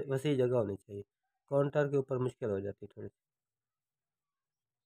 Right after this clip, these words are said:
उसका तरीक़ेकार ये होता है कि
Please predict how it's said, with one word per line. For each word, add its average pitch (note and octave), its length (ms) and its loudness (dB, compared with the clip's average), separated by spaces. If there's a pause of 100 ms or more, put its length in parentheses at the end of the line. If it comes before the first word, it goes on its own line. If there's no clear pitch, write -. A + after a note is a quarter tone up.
(2500)
उसका E3 300 0
तरीक़ेकार D#3+ 500 4
ये D3 140 6
होता D3+ 240 6
है D3 80 8
कि C#3+ 180 4